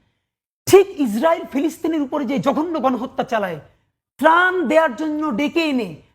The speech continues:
কারণ মানুষকে মারার জন্য খুঁজে পাচ্ছে না ইসরায়েল, ত্রাণ দেওয়ার জন্য মানুষ আসে, দুইশো তিনশো লাইন দেয়, তার উপরে বোমা মেরে, মেরে ফেলছে প্রকাশ্য দিবালোকে। ঠিক এর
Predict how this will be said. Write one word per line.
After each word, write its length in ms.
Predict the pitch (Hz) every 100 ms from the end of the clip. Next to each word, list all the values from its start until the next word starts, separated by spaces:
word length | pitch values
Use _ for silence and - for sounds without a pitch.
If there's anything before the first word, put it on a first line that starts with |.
| -
কারণ 180 | 254 254
মানুষকে 380 | 240 262 -
মারার 340 | 254 220 233 214
জন্য 220 | 254 277
খুঁজে 240 | - 302
পাচ্ছে 300 | 294 240 -
না 140 | 208 180 -
ইসরায়েল, 440 | 202 151 196 156 139 _ _ _ _ _
ত্রাণ 400 | 247 277 311 320
দেওয়ার 240 | 285 277 214
জন্য 200 | 285 285
মানুষ 320 | 240 254 269
আসে, 220 | 247 302
দুইশো 280 | 220 240 254
তিনশো 280 | 254 220 269
লাইন 260 | 220 226
দেয়, 240 | 247 311 - - _ _ -
তার 160 | 247
উপরে 220 | 247 269 240
বোমা 240 | 233 233 - _
মেরে, 320 | 262 220 247 247 _ -
মেরে 180 | 220 269
ফেলছে 260 | 220 -
প্রকাশ্য 380 | 220 339 277 -
দিবালোকে। 440 | 220 214 190 - 165 _ _ _ _ -
ঠিক 280 | 359 370
এর 140 | 320